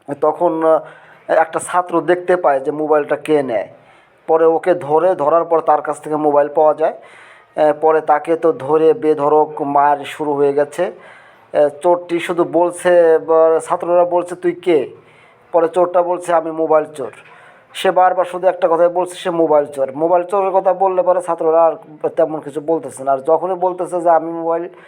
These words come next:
চুরি করেছি", তখন আর কি, এ, আর এক ছাত্ররা বলছে, "তুই কেন মোবাইল চুরি করলি? সে এত দূর থেকে আসছে, এ, তার মোবাইলটা একটা গুরুত্বপূর্ণ জিনিস, দেখা গেলো সে যার কাছে আসছে তাকে পাচ্ছে না, সে তো ফোন করবে, তাই না?" এখন, আহ, ওই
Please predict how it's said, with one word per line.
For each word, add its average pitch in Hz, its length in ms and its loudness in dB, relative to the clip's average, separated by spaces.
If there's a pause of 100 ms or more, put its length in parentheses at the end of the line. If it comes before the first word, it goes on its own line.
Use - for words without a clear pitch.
(560)
চুরি 170 240 0
করেছি", 180 380 0
তখন 165 420 0
আর 151 340 2
কি, 147 300 -6 (420)
এ, 160 140 4
আর 156 200 6
এক - 240 -6
ছাত্ররা 160 380 -2
বলছে, 151 240 -6
"তুই 156 140 -12
কেন 185 260 0
মোবাইল 175 260 0
চুরি 160 220 -6
করলি? 143 280 -6
সে - 120 -4
এত 156 120 -2
দূর 156 220 -4
থেকে 156 240 -4
আসছে, 147 440 0 (460)
এ, 147 40 -4
তার 160 200 2
মোবাইলটা 156 360 0
একটা 156 140 0
গুরুত্বপূর্ণ 156 540 -2
জিনিস, 147 280 -4
দেখা 147 140 0
গেলো 147 160 -4
সে 160 180 -4
যার 151 220 2
কাছে 156 240 -2
আসছে 147 300 0
তাকে 151 220 -2
পাচ্ছে 147 420 -2
না, 143 240 -2 (320)
সে - 160 -8
তো 165 140 0
ফোন 175 280 -4
করবে, 143 300 -2
তাই 190 160 2
না?" 143 440 -4 (380)
এখন, 170 420 0
আহ, 165 520 4
ওই 175 440 2